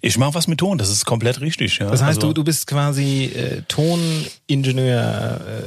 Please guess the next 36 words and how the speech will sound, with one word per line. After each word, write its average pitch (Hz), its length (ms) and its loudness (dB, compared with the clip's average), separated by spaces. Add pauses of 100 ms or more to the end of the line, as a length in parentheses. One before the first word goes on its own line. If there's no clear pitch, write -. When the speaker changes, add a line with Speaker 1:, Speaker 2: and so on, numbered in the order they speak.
(140)
Speaker 2:
äh, - 40 -8
Meister. 117 480 -2
Speaker 1:
Ja, 98 280 2
das 107 160 -2
ist 123 120 -2
so 110 200 2
die, 104 280 0
die, 104 400 0
genau, 92 380 0
ja, 92 240 0
das 107 220 -2
ist - 100 -2
so 107 100 0
die 98 80 -4
Bezeichnung, 95 480 -2
die 98 80 0
man 92 140 0
so 92 80 -4
kennt, - 420 -2
ja. 92 200 2
Also, 95 280 -2
äh, 95 200 2
offiziell 131 520 0
bin 120 120 0
ich 110 100 0
ausgebildeter 110 580 0
Mediengestalter, 101 760 0
Bild 127 200 0
und 107 260 -2
Ton 107 400 0
I 110 140 4
H 92 160 -2
K. 104 300 -2 (600)
Und, 95 380 0
ähm, 92 540 0 (220)
ja, 82 200 0